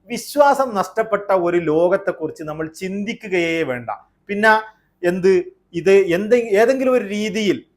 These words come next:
നമുക്ക് ഇതിലൊക്കെ എന്തെങ്കിലുമൊക്കെ ക്രമക്കേടുകളിൽ നമ്മൾ കാണുകയാണെങ്കിൽ അതിനൊക്കെ നമുക്ക് ചോദ്യം ചെയ്യുകയും അതൊക്കെ, ഏ, എന്താണെന്ന് ചോദിക്കാനുള്ള അവകാശവും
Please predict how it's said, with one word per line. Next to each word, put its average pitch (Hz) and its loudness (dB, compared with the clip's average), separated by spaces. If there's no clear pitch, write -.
നമുക്ക് 190 -2
ഇതിലൊക്കെ 180 2
എന്തെങ്കിലുമൊക്കെ 175 0
ക്രമക്കേടുകളിൽ 180 0
നമ്മൾ 170 0
കാണുകയാണെങ്കിൽ 175 2
അതിനൊക്കെ 170 -2
നമുക്ക് 160 -4
ചോദ്യം 147 -4
ചെയ്യുകയും 139 -4
അതൊക്കെ, 170 0
ഏ, 143 0
എന്താണെന്ന് 156 -2
ചോദിക്കാനുള്ള 165 -2
അവകാശവും 190 2